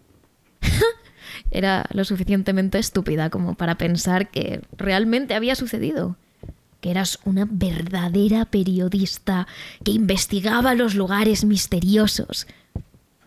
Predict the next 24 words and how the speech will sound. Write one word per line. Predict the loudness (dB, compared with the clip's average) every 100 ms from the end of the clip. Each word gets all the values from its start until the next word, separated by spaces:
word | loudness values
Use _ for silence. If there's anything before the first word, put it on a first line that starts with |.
| -4
y |
que | -2
creías | 0 0 0 0
en | 0
lo | 0
paranormal. | 0 0 0 0 -2 -2 -6 _ _ -16 -16 _ _ -20 _ _ _ -10 -10 -16 -16 -16 -18 -20 _ -10 -10 _ _
Nunca | 2 4 4
pensé | 2 2 0 -2
que | 0 0 0
solo | 2 2
serías | 2 2 2 2 0
una | -2 0 0
mujer | 0 -2 0 2 2 2 0 -2 -8 _ _ -6
muy | -2 2 2 4 4 4
bronceada | 4 2 2 2 2 2 2 0
en | -2 -2
sesiones | -2 -2 0 0 0 -2 -4 _ _ -4
cuidadosamente | -2 0 0 0 -2 -2 -2 0 2 2 2 0
cronometradas | 0 2 2 2 0 0 2 2 0 -2
por | -2 0
tu | 2
ayuda | 4 4 2
de | 0 0
cámara, | 2 2 2 2